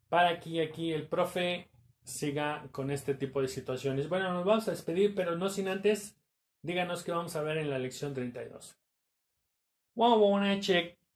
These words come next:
eh, the superlatives, but in this case, we wanna analyze the long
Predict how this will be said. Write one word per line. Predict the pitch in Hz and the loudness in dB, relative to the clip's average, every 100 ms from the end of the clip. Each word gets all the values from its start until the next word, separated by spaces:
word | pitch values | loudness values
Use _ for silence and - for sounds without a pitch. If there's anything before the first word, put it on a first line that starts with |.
| _ _ | _ _
eh, | 170 160 151 147 143 139 - _ _ _ _ | -2 0 2 2 0 -6 -20 _ _ _ _
the | 151 135 127 | 0 2 2
superlatives, | - 131 - 190 190 143 117 127 - | -4 -8 6 6 6 0 -2 -6 -6
but | - 139 | -2 0
in | 156 | 0
this | 175 | -2
case, | - 190 | 0 0
we | 180 | 2
wanna | 175 175 | 2 2
analyze | 175 180 185 175 175 180 - - | 0 0 4 4 4 -2 -10 -10
the | 135 127 | -4 0
long | 139 143 147 156 | 2 2 0 -4